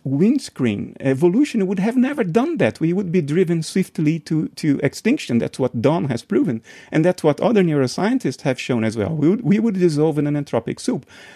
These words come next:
There is no reason at all to think that the screen of our perception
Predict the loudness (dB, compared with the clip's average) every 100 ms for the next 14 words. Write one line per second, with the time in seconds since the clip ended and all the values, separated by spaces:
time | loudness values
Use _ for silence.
0 | -4 0 2 2 2 2 2 2 2 2
1 | 2 4 2 -2 _ _ _ -6 -6 2
2 | 2 2 0 -2 -4 -2 -4 -6 -10 0
3 | 2 2 0 2 0 -2 -6 -4 -4 -6
4 | -10